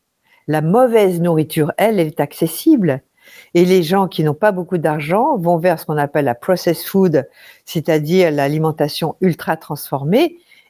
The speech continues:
Et celle-là est une, une catastrophe sanitaire. J'invite les gens à lire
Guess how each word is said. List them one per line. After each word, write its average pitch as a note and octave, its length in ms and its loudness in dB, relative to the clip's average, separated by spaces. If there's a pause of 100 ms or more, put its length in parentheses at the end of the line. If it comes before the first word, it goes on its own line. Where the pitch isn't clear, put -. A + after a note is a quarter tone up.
(120)
Et F3 80 4
celle-là G3+ 720 0 (420)
est F3+ 240 -2
une, F3+ 260 2 (320)
une E3+ 160 2
catastrophe G3 800 -2
sanitaire. G#3 760 2
J'invite G3+ 400 0
les G3 140 2
gens F#3+ 420 0 (380)
à E3+ 140 2
lire G3 500 2